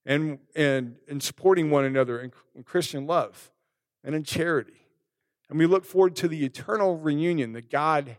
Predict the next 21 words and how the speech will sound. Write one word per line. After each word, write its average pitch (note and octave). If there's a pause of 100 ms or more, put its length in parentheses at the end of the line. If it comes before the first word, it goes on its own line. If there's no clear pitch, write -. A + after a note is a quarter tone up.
(120)
has D3+
in A#2+
store C3+ (440)
for C3+
his B2+
creation. B2 (800)
As B2+
Paul D#3+
says, E3 (360)
"Now C#3 (840)
you G3
are D#3+
the C#3+
body D#3+
of D3+
Christ B2 (500)
and A#2+
individually C#3+
members C3+ (240)
of C#3
it." G2+